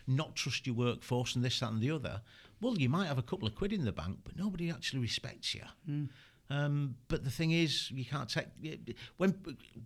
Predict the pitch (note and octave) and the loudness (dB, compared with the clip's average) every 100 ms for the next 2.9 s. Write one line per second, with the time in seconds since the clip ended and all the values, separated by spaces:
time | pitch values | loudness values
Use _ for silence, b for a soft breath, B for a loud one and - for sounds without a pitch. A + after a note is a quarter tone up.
0 | - A3 A3 G#3+ - G#3+ G3+ - D3 A#2 | -4 4 6 6 4 2 0 0 2 2
1 | C3+ A#2 F#3 F3 - F#3+ F3+ E3 D3+ D3 | 0 -4 -2 0 4 6 6 4 2 0
2 | D3+ B2 C#3 A#2+ B2 - A2 E2 | -2 0 0 2 -2 0 -2 -2